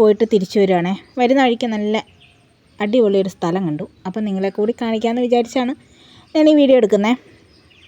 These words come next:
കണ്ടോ, നല്ല നീലാകാശത്തിൻ്റെ താഴെ പച്ച വിരിച്ച നെൽപ്പാടങ്ങളും തെങ്ങിൻ തോപ്പുകളും.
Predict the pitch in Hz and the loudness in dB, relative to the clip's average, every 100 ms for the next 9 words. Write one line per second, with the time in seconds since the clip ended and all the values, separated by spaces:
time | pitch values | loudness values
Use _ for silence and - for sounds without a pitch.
0 | _ _ _ _ _ _ _ _ _ 226 | _ _ _ _ _ _ _ _ _ -12
1 | 185 - _ - 202 196 196 208 _ - | -12 -14 _ -12 -8 -4 -4 -6 _ -20
2 | - _ _ - _ _ - 202 202 202 | -20 _ _ -20 _ _ -10 -4 -2 -2
3 | 208 208 220 226 233 202 180 180 - _ | -4 -4 -6 -6 -4 -2 -2 -2 -6 _
4 | _ _ _ _ _ _ _ _ - 220 | _ _ _ _ _ _ _ _ -14 -12
5 | - 233 233 226 _ - 220 202 190 202 | -2 0 0 -4 _ -6 -4 -4 -6 -4
6 | 190 190 185 180 180 - - - 170 175 | -4 -2 -4 -4 -6 -12 -20 -10 -4 -2
7 | 180 180 170 - 156 143 | -2 -4 -8 -8 -12 -12